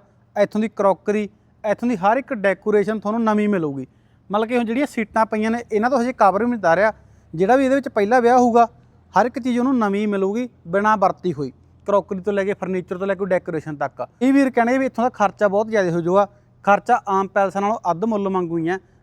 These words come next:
ਤੁਸੀਂ ਪੰਦਰਾਂ ਸੌ ਬੰਦੇ ਦਾ ਪ੍ਰੋਗਰਾਮ ਕਰਨਾ ਹੈ, ਢਾਈ ਸੌ ਬੰਦੇ ਦਾ ਪ੍ਰੋਗਰਾਮ ਕਰਨਾ ਹੈ, ਚਾਹੇ ਡੇਢ ਸੌ ਬੰਦੇ ਦਾ ਪ੍ਰੋਗਰਾਮ ਕਰਨਾ ਹੈ, ਡੈਕੋਰੇਸ਼ਨ ਤੇ ਹਾਲ ਸੇਮ ਹੀ ਹੋਣਗੇ। ਮਤਲਬ ਕਿ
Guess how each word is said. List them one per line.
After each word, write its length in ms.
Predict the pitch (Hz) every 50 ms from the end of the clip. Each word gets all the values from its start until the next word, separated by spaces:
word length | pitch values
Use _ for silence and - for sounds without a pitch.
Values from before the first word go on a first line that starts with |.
| _ -
ਤੁਸੀਂ 160 | 196 185 233
ਪੰਦਰਾਂ 380 | - - 190 185 160 180 180
ਸੌ 120 | - 190 196
ਬੰਦੇ 180 | 185 190 185
ਦਾ 60 | 196 190
ਪ੍ਰੋਗਰਾਮ 420 | - 190 190 185 185 196 190 185
ਕਰਨਾ 300 | 180 190 180 175 190 190
ਹੈ, 60 | 185 185 _ _ _ _ _ _ _ -
ਢਾਈ 200 | 247 254 247 226 185
ਸੌ 140 | - 190 196
ਬੰਦੇ 180 | 190 190 180 190
ਦਾ 60 | 190
ਪ੍ਰੋਗਰਾਮ 400 | - 196 190 180 185 190 185 180
ਕਰਨਾ 300 | 175 196 185 190 196 190
ਹੈ, 40 | 180
ਚਾਹੇ 260 | - - 220 196 226
ਡੇਢ 260 | 196 175 196 202 214
ਸੌ 160 | 220 - 277 254
ਬੰਦੇ 200 | 233 214 190 196
ਦਾ 40 |
ਪ੍ਰੋਗਰਾਮ 380 | 180 185 185 175 170 170 165 160
ਕਰਨਾ 280 | - 151 143 147 139 131
ਹੈ, 60 | 120 - _ _ _ _ _ -
ਡੈਕੋਰੇਸ਼ਨ 640 | 151 175 202 202 202 - 220 208 220 - - 220 208
ਤੇ 160 | - 240 220
ਹਾਲ 360 | 160 180 185 185 185 190 202 196 _ _ _ _ _ _
ਸੇਮ 280 | - - 196 196 208 220
ਹੀ 80 | 220 160
ਹੋਣਗੇ। 300 | 170 160 170 180 190 185
ਮਤਲਬ 260 | 180 175 170 170 160
ਕਿ 160 | - 165 151